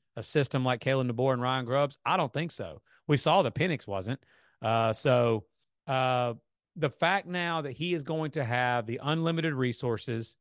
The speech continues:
that he's gonna have at Alabama, uh, the, the type of talent that hopefully he'll be able to pull in, and that leads me into my next point of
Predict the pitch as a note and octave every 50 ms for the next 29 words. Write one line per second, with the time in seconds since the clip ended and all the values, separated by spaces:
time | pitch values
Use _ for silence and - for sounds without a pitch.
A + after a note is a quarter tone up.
0 | _ - B2 A2 B2+ B2+ B2 C#3 C3+ B2 G#2 A#2 G#2+ G#2 G2+ G2+ G2 - _ _
1 | _ _ _ _ _ _ B2 A2 A2 G#2+ G#2 G2+ G2 G#2+ G#2 G#2 G#2 G2+ G2 -
2 | _ _ _ _ _ _ _ _ - G#2+ G#2 G#2 G#2 G#2 G#2 G2 G2 A2 A#2+ A#2+
3 | A#2 A#2 A2+ A2+ A2+ A2+ A2 A2 A2 G#2+ G2+ - _ _ _ _ _ _ _ C#3
4 | C3 A2 - - - E3 E3+ E3+ F3 C#3+ - - E3+ D#3+ D3+ C#3+ B2+ B2 A#2 -
5 | B2+ A2+ B2+ A#2+ A2+ - - _ _ - G3 A3+ G#3+ - - D#3 D3 C3 A2 B2+
6 | C#3 C3 B2+ B2 B2 A#2 G#2+ A#2+ A2 A#2 A2 G#2 - A#2+ A#2 A2 A2 G#2 G#2 A2
7 | G#2+ A2+ A2+ - _ _ _ _ _ _ B2 B2+ C#3 C#3 C#3 C#3 C#3 C#3 B2+ C3
8 | C3+ C3+ B2+ B2+ B2 B2 B2 B2 A#2+ - - - B2+ A#2+ A#2+ A#2 A2+ A2 F#2+